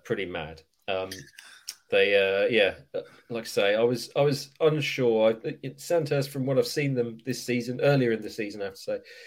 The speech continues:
uh, they have looked a very strong side, and I thought they were probably the best side in the division. But that fixture schedule, you just didn't know whether it was gonna get the better of them or not. And, uh, with Berks County going so well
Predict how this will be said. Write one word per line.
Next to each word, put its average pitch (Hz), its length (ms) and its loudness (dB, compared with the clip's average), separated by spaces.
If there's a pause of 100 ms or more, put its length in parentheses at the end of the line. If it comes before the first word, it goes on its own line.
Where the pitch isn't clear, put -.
(200)
uh, 101 200 -2
they 110 320 0
have 135 200 -2
looked 123 220 2
a 101 60 -8
very 107 200 4
strong 104 360 -2
side, 104 340 -2
and 98 80 -10
I 95 60 -6
thought 113 240 -6
they 95 80 -4
were 101 80 -8
probably 113 400 2
the 101 80 -8
best - 280 0
side 104 240 2
in 98 80 -8
the 98 80 -8
division. 95 440 -4 (100)
But 101 160 2 (380)
that 110 160 0
fixture 117 360 -4
schedule, 101 580 2
you 80 60 -18
just - 440 -10 (360)
didn't 104 240 -4
know 95 220 2
whether 95 300 2
it 92 100 -2
was 90 100 -10
gonna 95 160 -8
get 95 160 2
the - 60 -2
better 98 240 2
of 80 80 -6
them 92 100 -10
or 92 140 -6
not. 92 240 -2 (260)
And, 92 320 -4
uh, 92 240 4
with 104 160 -8
Berks 120 280 8
County 113 340 2
going 107 220 2
so 104 240 2
well 107 360 -2